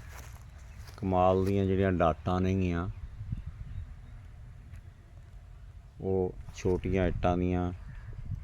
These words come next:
ਬਣਾਈਆਂ ਹੋਈਆਂ ਸੀਗੀਆਂ। ਅਜੇ ਵੀ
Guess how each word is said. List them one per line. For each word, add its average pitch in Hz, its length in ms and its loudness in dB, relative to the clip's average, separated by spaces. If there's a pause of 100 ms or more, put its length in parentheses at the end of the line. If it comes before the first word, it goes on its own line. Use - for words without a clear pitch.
(180)
ਬਣਾਈਆਂ 87 420 4
ਹੋਈਆਂ 92 300 2
ਸੀਗੀਆਂ। 90 540 -4 (1080)
ਅਜੇ 110 220 6
ਵੀ 107 260 6